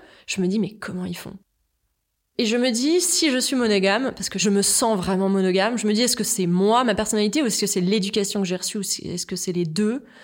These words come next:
Déjà, voilà, je suis mariée et fidèle, euh, et donc c'est clair pour moi que je veux vivre ma sexualité dans cette relation-là. Mais encore une fois, hein, voilà,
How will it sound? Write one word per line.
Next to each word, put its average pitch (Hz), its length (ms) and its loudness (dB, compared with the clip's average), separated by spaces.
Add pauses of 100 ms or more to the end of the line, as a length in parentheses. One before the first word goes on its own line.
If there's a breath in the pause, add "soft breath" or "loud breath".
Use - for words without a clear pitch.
(500 loud breath)
Déjà, 214 240 4
voilà, 247 180 4
je - 60 0
suis - 180 0
mariée 208 600 4
et - 20 2
fidèle, 220 560 4
euh, 190 340 4
et 196 140 2
donc 214 160 0
c'est - 300 -4 (200)
clair 277 320 0
pour 220 200 0
moi 240 220 2
que 226 140 -2
je 185 120 0
veux 190 460 0
vivre 202 260 -2
ma 202 100 2
sexualité 196 460 -2
dans 202 160 0
cette 196 180 -6
relation-là. 185 560 -4 (640 loud breath)
Mais 208 80 2
encore 202 200 2
une 180 100 0
fois, 262 220 0
hein, 175 100 0
voilà, 170 420 -2